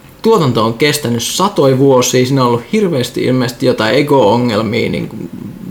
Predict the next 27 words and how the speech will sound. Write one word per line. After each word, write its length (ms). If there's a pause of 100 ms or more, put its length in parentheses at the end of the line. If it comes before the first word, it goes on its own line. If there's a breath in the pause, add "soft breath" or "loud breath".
(340)
sarjan 520 (440 loud breath)
vetäjän 540
ja 180 (240)
mu-, 280
muiden 400
kanssa. 380
Ja 120 (500 loud breath)
siinä 220
ilmeisesti 300
panostetaan 640
tällaiseen 380
H 40
B 220
O-nudismiin 1900
aika 240
vahvasti. 600 (720 loud breath)
E-, 200
eli 180
niin 180
kuin 100
tällaista 260
Game 260
of 140
Thrones-vilauttelua 1040
on 60
siellä 260
luvassa, 420